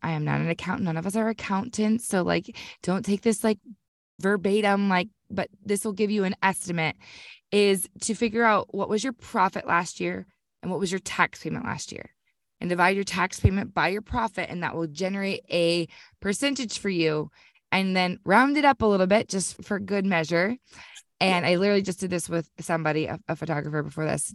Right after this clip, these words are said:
It was at sixteen percent. I said, "Okay, we're gonna put at twenty percent," and then save that on your profit every month, put it into that bank account.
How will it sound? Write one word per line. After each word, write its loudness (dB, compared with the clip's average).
It -2
was 0
at -4
sixteen 0
percent. 0
I 0
said, -4
"Okay, -2
we're 0
gonna -4
put -4
at -2
twenty 0
percent," -4
and 2
then -2
save 0
that 2
on 0
your -4
profit -4
every -2
month, -4
put -6
it -2
into -2
that 0
bank -12
account. -8